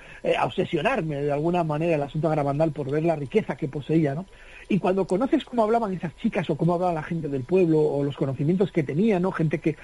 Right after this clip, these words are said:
eh, muchas veces no había visto el mar, ni, ni, ni un tren, ni mucho menos un avión, pues, eh, cuando, por ejemplo, en uno de los mensajes puestas en boca a las niñas, decían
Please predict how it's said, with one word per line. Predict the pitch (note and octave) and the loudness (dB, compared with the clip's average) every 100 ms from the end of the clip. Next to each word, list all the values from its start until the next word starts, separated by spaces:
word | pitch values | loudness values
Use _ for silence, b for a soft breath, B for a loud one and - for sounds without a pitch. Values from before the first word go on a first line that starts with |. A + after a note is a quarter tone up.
| B B | B B
eh, | C3+ | 0
muchas | E3 D#3+ | 2 2
veces | C#3+ E3+ E3 | 0 0 0
no | D#3 | 2
había | D#3 | 2
visto | D3+ C#3 D3+ | 0 0 0
el | C3+ | 2
mar, | F3 B3 G3+ | 0 0 -2
ni, | E3 | -4
ni, | D3+ C#3+ C#3 C3+ | -4 -6 -8 -4
ni | C3 | 0
un | D#3+ D#3+ | 2 4
tren, | F#3+ B3 | 2 -2
ni | F3 | -4
mucho | D3+ E3 E3+ | -4 -4 -4
menos | E3+ E3 E3 | -4 -4 0
un | E3 | 2
avión, | D#3 F#3 F#3+ B B B B | 4 4 2 B B B B
pues, | G3 - B B B - | 0 0 B B B -4
eh, | - F#3+ F3 | 2 2 2
cuando, | G3+ F#3+ F3+ | 0 0 -2
por | D#3+ F3 | -2 -4
ejemplo, | F3 C4 D4 C#4 B3 C#4+ - - | -2 -2 -2 0 -2 -2 -4 -2
en | E3 A3+ | 0 0
uno | D#4+ | -2
de | D4 | -2
los | A#3 F#3+ | -2 0
mensajes | E3+ E3+ A#3 G#3+ - | -2 -2 -2 -2 -4
puestas | - A3+ - A3+ - | 0 0 2 -2 2
en | E3 D3+ C#3+ | 2 4 2
boca | F#3 A#3+ F3+ D#3 | 2 0 -4 -4
a | - | -4
las | C3+ C3 | -4 -2
niñas, | C#3 D#3+ A#3+ E3+ F#3 - - B B - | -2 -2 0 0 0 -4 -12 B B 0
decían | E3 E3 - C4+ G#3+ A#3+ | 2 4 6 6 4 -4